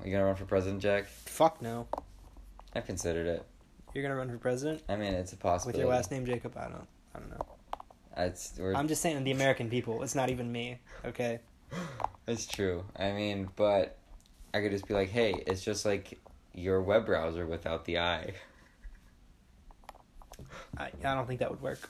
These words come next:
Speaker 1: You don't think so?
Speaker 2: No, I don't think so.
Speaker 1: Well, I can overcome it, you know? Hopefully. I lo-, I, but look at me, Jack.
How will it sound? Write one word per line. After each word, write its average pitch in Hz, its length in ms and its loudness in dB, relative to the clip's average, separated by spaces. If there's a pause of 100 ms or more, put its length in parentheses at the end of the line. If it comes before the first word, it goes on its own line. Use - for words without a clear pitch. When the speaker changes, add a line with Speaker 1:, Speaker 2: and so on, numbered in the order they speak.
(100)
Speaker 1:
You 104 100 -4
don't 104 120 -2
think 107 160 -4
so? 117 240 0 (200)
Speaker 2:
No, 127 80 -10
I 113 120 -8
don't 117 160 -14
think - 160 -16
so. - 100 -14 (580)
Speaker 1:
Well, 87 320 -4 (580)
I 104 120 4
can 104 140 -2
overcome 85 440 0
it, 76 80 -6 (180)
you 98 100 -4
know? 95 200 0 (840)
Hopefully. 87 360 -6 (1300)
I 95 60 0
lo-, 107 200 6
I, 107 180 4
but 113 280 8
look 131 180 4
at 107 80 2
me, 92 120 -2
Jack. 87 260 2